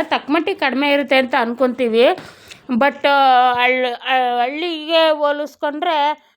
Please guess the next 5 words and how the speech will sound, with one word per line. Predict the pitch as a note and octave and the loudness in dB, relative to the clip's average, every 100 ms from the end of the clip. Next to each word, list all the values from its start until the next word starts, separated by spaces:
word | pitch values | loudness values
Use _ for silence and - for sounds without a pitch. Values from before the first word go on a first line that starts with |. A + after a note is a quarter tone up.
| D#4+ | -14
ನಮ್ | C#4+ | -12
ಸಿಟಿಲೇ | C4+ D4 B3 D4+ D#4+ | -10 -10 -10 -6 -4
ಪರವಾಗಿಲ್ಲ | D#4+ C#4 B3+ C4+ C4+ C4 | -2 -2 -2 -4 -4 -6
ಅಂತ | B3+ B3+ C4 | -6 -6 -6
ಅನ್ಕೊಂತೀನಿ. | B3 A#3 B3 B3 B3 A#3 | -6 -8 -12 -10 -10 -8